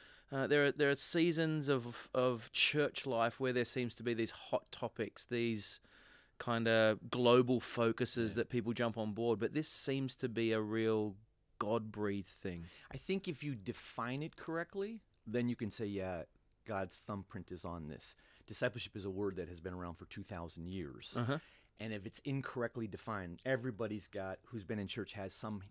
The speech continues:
Speaker 2: context, some history with it. But if you define it correctly, Jesus said, "Come follow me."
Speaker 1: Uh-huh.
Speaker 2: If that's your core of your definition, then especially coming out of the global pandemic
Speaker 1: Yep.
Speaker 2: and now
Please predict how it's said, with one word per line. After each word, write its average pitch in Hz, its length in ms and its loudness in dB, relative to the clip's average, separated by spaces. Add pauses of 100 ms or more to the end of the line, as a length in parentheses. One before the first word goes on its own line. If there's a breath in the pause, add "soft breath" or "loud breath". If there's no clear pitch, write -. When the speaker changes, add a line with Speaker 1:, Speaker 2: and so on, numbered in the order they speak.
(100)
Speaker 2:
context, - 540 -8
some 92 100 -10 (100)
history 85 340 -10
with 67 180 -8
it. 58 140 -10 (380 loud breath)
But - 100 -10
if 107 80 -8
you 123 60 -2
define 135 500 -6
it 131 80 -6
correctly, 98 540 -6 (320 soft breath)
Jesus 113 340 -2
said, 95 220 -8
"Come 98 180 -8
follow 87 300 -12
me." 85 260 -10 (140)
Speaker 1:
Uh-huh. 135 260 0
Speaker 2:
If - 140 -14
that's 131 320 0
your 113 100 0
core - 280 -2
of 113 60 -2
your 120 120 -2
definition, 117 560 -4 (320 soft breath)
then 113 260 -4
especially 156 520 -2
coming 131 360 -4
out 110 160 -4
of 95 80 -10
the 107 60 -6
global 104 320 -4
pandemic 107 720 -6 (100)
Speaker 1:
Yep. 147 140 2
Speaker 2:
and 107 200 -2
now 110 440 -2